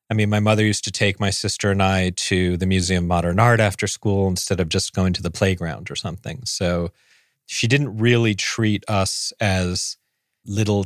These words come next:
kids incapable of participating in the richness of the adult world. And certainly for me, I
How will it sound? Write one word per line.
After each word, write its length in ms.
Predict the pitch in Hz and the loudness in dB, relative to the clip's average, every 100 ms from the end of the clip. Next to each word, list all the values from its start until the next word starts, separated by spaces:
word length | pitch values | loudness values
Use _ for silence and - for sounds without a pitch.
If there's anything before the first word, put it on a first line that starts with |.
| - | -4
kids 600 | - 107 92 92 - - | 0 0 0 -4 -6 -6
incapable 920 | - 107 107 - 107 101 90 98 95 92 | -4 -4 -4 -2 -2 -2 -2 0 0 0
of 160 | 85 | -4
participating 920 | - - 104 - 90 98 92 87 87 | -8 -2 -2 -2 -4 0 0 0 0
in 420 | 90 87 87 85 - _ _ - | 0 0 -2 -4 -8 _ _ -6
the 80 | 90 | -2
richness 640 | 92 90 - 90 87 - | 0 -2 -2 -4 -4 -2
of 300 | 90 85 80 | -2 -4 -4
the 100 | 92 | -2
adult 360 | 85 90 87 101 | 0 0 -2 -2
world. 440 | 92 87 67 - _ _ - | -4 -4 -8 -16 _ _ -4
And 420 | 101 98 95 90 | 0 0 0 -2
certainly 460 | - - 131 117 107 | -2 2 2 2 0
for 200 | - 107 | 0 0
me, 580 | 101 98 95 90 87 - 107 | 0 2 2 2 0 -2 0
I 260 | 98 95 | 0 0